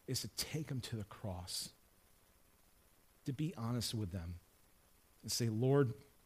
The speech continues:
I know these things are holding me back. I confess, I repent.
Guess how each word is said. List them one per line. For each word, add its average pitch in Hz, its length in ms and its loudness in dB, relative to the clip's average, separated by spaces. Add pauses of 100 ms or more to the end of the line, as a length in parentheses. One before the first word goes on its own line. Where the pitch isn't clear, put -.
(1500)
I 151 140 8
know 147 400 8
these 135 220 6
things 127 200 2
are 104 60 -2
holding 120 260 2
me 120 80 4
back. 104 360 0 (1160)
I 120 140 -2
confess, - 880 0 (220)
I 127 80 4
repent. 131 680 0